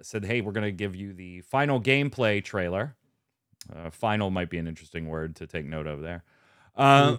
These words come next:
<laughs> I don't, sorry. Uh, they also announced, obviously, a delay, uh, from the original November tenth release date to a December seventh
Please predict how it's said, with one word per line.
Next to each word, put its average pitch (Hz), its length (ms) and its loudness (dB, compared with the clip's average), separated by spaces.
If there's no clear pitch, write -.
<laughs> - 140 -8
I - 840 4
don't, - 340 -2
sorry. 95 460 0
Uh, 127 540 8
they 147 140 6
also 170 280 8
announced, 147 480 4
obviously, 120 880 4
a 107 60 -4
delay, 95 640 -2
uh, 87 240 -4
from 95 220 -4
the 92 140 -2
original 90 440 -4
November 87 440 -4
tenth - 440 -4
release 95 360 -4
date 85 340 -4
to 85 200 -4
a 80 60 -4
December 82 520 -4
seventh 113 720 -2